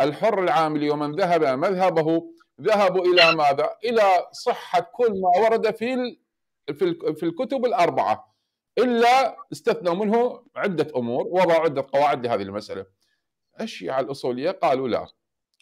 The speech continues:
إنه يجب الأخذ بعلوم الحديث كلها، وإضافة إلى القواعد الأخرى، العرض على القرآن، غيره، غيره، غيره، غيره. طيب، الرجل الآن يتكلم ينتقد مباني الشيعة الأصولية لكونه ماذا؟ لكونه عالم إخباري.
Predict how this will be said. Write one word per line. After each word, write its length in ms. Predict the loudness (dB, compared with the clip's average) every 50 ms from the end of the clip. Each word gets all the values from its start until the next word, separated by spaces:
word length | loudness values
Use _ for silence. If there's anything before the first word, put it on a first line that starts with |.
| -10 -8
إنه 440 | -8 -6 -6 -6 -6 -8 -8 -8 -8
يجب 360 | -6 -6 -4 -4 -6 -6 -6
الأخذ 420 | -6 -6 -8 -8 -4 -6 -6 -6 -8 -12
بعلوم 1200 | -10 -6 -6 -4 -4 -4 -6 -8 -8 -6 -4 -2 -2 -2 -2 -4 -6 -6 -6 -6 -6 -6 -6 -6
الحديث 420 | -8 -8 -6 -6 -6 -6 -6 -10 -8
كلها، 600 | -8 -8 -6 -6 -6 -4 -4 -4 -4 -6 -12 _ _ _ _ _ _ _ _ -4
وإضافة 720 | -2 0 2 2 2 2 2 2 2 2 0 -2 -8 -10 -8
إلى 80 | -8 -6
القواعد 380 | -6 -4 -2 -2 -2 -2 -4 -8
الأخرى، 280 | -10 -8 -6 -4 -4
العرض 320 | -4 -2 -4 -4 -4 -4 -8
على 120 | -8 -8
القرآن، 520 | -6 -6 -6 -6 -4 -4 -4 -4 -4 -6 -8 -14 _ _ -4
غيره، 340 | -2 -2 0 0 0 -2 0
غيره، 300 | 0 0 0 0 0 -2
غيره، 300 | -2 0 0 0 0 0
غيره. 320 | 2 2 0 0 0 -4 -10 _ _ _ -4
طيب، 220 | -4 -4 -4 -4 -10 _ _ _ _ _ _ _ _ -2 0
الرجل 760 | 0 2 2 2 2 4 4 4 4 4 2 0 -6 -14 _ -10
الآن 420 | -6 -4 -4 -2 0 0 0 0 0
يتكلم 680 | -2 -2 -2 -4 -2 0 0 0 0 0 0 0 0
ينتقد 680 | 0 -2 -2 -2 -2 0 -2 0 0 0 -2 -2 -4 -12
مباني 540 | -10 -6 -2 -2 0 2 4 4 2 2 0
الشيعة 380 | -4 -6 -4 -2 0 0 2 0
الأصولية 540 | 0 -2 -4 -2 -2 -2 0 0 0 0 0
لكونه 480 | 0 -2 -4 -4 -4 -4 -2 -4 -2
ماذا؟ 240 | 0 0 0 0 -2
لكونه 400 | -4 -2 -2 -2 -2 -2 -2 -2
عالم 280 | 0 0 0 -2 -4 -8
إخباري. 440 | -6 -2 0 0 0 0 -2 -8